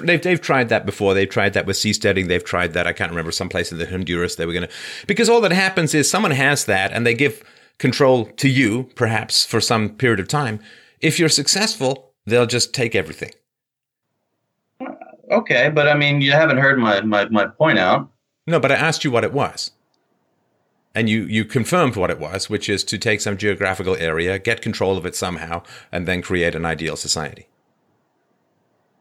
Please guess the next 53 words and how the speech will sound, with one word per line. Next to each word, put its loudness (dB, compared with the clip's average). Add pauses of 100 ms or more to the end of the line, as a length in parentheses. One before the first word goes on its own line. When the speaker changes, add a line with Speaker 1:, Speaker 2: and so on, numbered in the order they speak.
(300)
Speaker 2:
Mm, 0
right, 4
and, 4
and 4
you're, 4
and 4
you're 2
saying 0
that 2
if 0
that 4
would 2
happen, 0
that 0
somebody 2
would 0
come 0
and -2
take 2
control 4
of 2
it, 2
you 2
no 4
longer 4
have 4
any 2
governance 2
over -2
your -2
society. 0 (180)
Speaker 1:
Well, 0
they, 4
Speaker 2:
Well, 6
Speaker 1:
they're 4
Speaker 2:
I 4
Speaker 1:
not 2
Speaker 2:
s- -4
Speaker 1:
gonna 4
let 2
you, 2
I 2
mean, 2
you're 2
not 0
gonna -4
just -2
go 2
and 0
create 2
a -4
new -2
country, -8